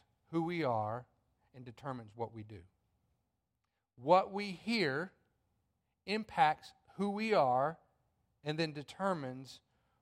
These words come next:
what we do. So be quick to listen.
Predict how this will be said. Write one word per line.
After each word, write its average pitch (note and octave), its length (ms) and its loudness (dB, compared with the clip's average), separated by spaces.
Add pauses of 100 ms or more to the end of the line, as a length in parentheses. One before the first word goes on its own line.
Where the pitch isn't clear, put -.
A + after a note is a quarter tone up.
(120)
what C#3+ 180 0
we D#3 120 -2
do. C#3+ 240 0
So D#3+ 260 4
be G3 540 -2 (180)
quick - 420 0 (380)
to E3 100 -8
listen. C#3 520 -2